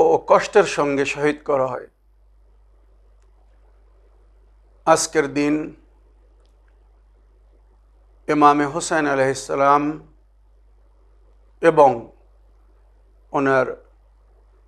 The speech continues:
সাথীদের শাহাদাতের চল্লিশ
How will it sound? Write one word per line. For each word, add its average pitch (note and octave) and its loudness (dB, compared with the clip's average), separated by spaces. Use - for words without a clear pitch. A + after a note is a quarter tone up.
সাথীদের D#3 2
শাহাদাতের D#3 0
চল্লিশ E3 2